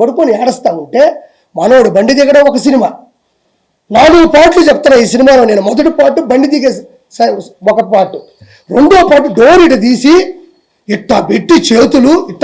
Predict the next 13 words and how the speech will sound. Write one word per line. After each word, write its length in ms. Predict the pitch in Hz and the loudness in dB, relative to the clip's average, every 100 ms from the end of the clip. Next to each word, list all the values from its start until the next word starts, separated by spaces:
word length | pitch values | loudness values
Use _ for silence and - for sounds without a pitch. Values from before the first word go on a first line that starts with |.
| 226 | 0
పెడతాడు, 320 | 233 233 262 202 | 0 0 0 0
మళ్ళీ 140 | 196 196 | -4 -4
ఈ 40 | 202 | -4
రెండు 140 | 208 196 | -2 -4
ఇట్ట 120 | - - - _ | -6 -16 -16 _
గువ్వగా 440 | 220 196 202 185 208 320 - _ - | -6 -4 -2 -2 -2 -6 -14 _ -10
ఇట్ట 100 | 185 202 | -4 -2
పెట్టి, 260 | 214 - 330 415 - _ _ _ _ _ _ _ _ _ _ _ _ _ 190 | -2 -2 -6 -6 -14 _ _ _ _ _ _ _ _ _ _ _ _ _ -6
పెట్టి 260 | 190 339 381 - _ _ _ _ _ _ _ _ _ _ _ 190 - _ _ _ _ _ 208 | -4 -4 -6 -10 _ _ _ _ _ _ _ _ _ _ _ -20 -20 _ _ _ _ _ -8
ఇట్ట 100 | 190 214 | -4 -4
పెడతాడు. 340 | 180 147 131 _ _ _ _ _ _ _ _ _ 165 | -6 -12 -20 _ _ _ _ _ _ _ _ _ -8
ఆడ 120 | 202 190 | -6 -4
మనిషి 220 | 208 302 | -4 -4